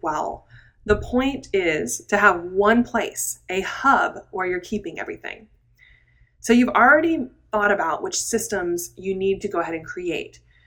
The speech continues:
So I recommend starting by just creating a folder, a place where you're going to save them, and then save a document for each system.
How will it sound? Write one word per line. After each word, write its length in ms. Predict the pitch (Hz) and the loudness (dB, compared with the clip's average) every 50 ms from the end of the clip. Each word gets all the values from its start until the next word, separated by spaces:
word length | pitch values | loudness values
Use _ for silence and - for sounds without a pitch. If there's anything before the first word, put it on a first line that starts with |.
| _ _ | _ _
So 120 | - - | 0 2
I 60 | 240 240 | 4 4
recommend 400 | 262 294 302 370 392 392 339 - | 4 2 0 2 2 2 2 0
starting 400 | - 302 311 370 330 226 214 208 | 0 2 4 4 4 4 2 0
by 100 | 208 180 | 0 -2
just 240 | 180 214 214 - | -2 -2 -4 -4
creating 360 | - - 208 202 202 214 220 240 | -4 -2 0 2 2 4 2 2
a 60 | 247 | 0
folder, 560 | 254 - 302 302 294 226 - - - - - - _ | 2 4 4 4 4 2 -2 -4 -6 -8 -10 -10 _
a 80 | - 190 | -10 -10
place 360 | - - - 202 226 240 - | -2 0 2 2 2 2 0
where 100 | - 269 | 0 2
you're 120 | 254 254 247 | 2 2 2
going 140 | 240 226 | 2 0
to 100 | 233 269 | 0 -2
save 420 | 254 - - 285 294 330 339 330 - | -6 -6 -6 -6 -4 -2 -2 -2 -2
them, 280 | 165 156 151 160 165 - _ - - - - - - | -4 -4 -4 -6 -8 -12 _ -20 -20 -20 -18 -4 2
and 140 | 214 220 226 | 2 4 4
then 160 | 233 226 214 | 4 4 2
save 500 | - - - - 208 220 240 247 254 247 - | 0 -2 0 2 4 4 4 4 2 2 0
a 80 | 240 | 0
document 680 | 220 - 170 175 - - - 180 175 175 170 - - _ _ _ | 0 2 0 -2 -2 -6 -8 -8 -6 -6 -8 -10 -12 _ _ _
for 100 | - 165 | -10 -8
each 200 | 160 170 165 - | -8 -6 -6 -6
system. 600 | - - - - - - - - - - - | -6 -6 -8 -8 -10 -10 -12 -14 -14 -16 -18